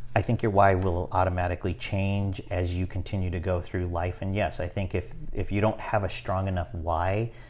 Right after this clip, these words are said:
then you're not going to reach those things that you really want to reach because you don't have anything pulling you. Most people are looking for something to push them,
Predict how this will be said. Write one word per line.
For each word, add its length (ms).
then 420
you're 140
not 320
going 240
to 140
reach 420
those 280
things 300
that 120
you 80
really 260
want 360
to 100
reach 340
because 380
you 80
don't 160
have 220
anything 480
pulling 340
you. 220
Most 260
people 240
are 100
looking 320
for 140
something 380
to 60
push 340
them, 300